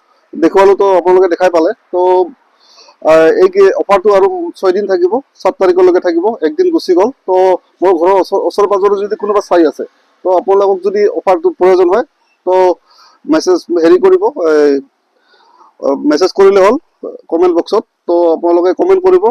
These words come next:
মই কোনটো জেগাত যাব লাগে, তো আপোনালোকে দেখা পাব। তো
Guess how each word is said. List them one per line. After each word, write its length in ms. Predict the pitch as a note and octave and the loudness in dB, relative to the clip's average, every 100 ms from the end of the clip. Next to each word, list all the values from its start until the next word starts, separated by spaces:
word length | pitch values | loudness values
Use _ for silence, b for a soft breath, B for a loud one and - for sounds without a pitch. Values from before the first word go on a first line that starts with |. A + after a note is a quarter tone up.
| D#4 | -2
মই 140 | E4 E3 | -4 -2
কোনটো 280 | F#3+ F3+ F3+ | -2 -2 -2
জেগাত 220 | E3+ D#3+ D#3 | 0 -2 -2
যাব 120 | D3+ | -2
লাগে, 260 | E3 D#3+ A3+ - | 0 -2 -4 -6
তো 60 | E3 | -8
আপোনালোকে 360 | D3+ E3+ E3 | -2 -2 0
দেখা 220 | D#3+ D3 E3 | -4 -4 -2
পাব। 180 | D#3+ F#3+ - _ _ _ _ | -2 -4 -8 _ _ _ _
তো 80 | - | -4